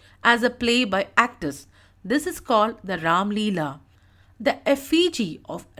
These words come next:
Ravana, his son Meghnath, and his brother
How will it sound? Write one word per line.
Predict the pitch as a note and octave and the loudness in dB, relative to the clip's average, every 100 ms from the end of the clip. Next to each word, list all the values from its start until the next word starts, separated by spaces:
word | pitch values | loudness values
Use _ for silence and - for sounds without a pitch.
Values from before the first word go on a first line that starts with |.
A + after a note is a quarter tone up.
| D#3+ | -4
Ravana, | F3+ F3+ F#3+ G3 D#4 - - - | 0 0 0 -2 -4 -6 -20 -10
his | - G4 - | 2 2 2
son | - F#3 G3 A#3+ - - | 0 0 0 -4 -14 -14
Meghnath, | F#3 F#3 F3+ E3+ F3+ F#3+ E4 - _ _ _ A3 | -8 -4 -4 -4 -2 0 0 -6 _ _ _ -2
and | A#3 A#3+ | 0 0
his | F#3+ | -4
brother | E3 F#3 D4+ A#3+ D3+ | -6 4 4 4 0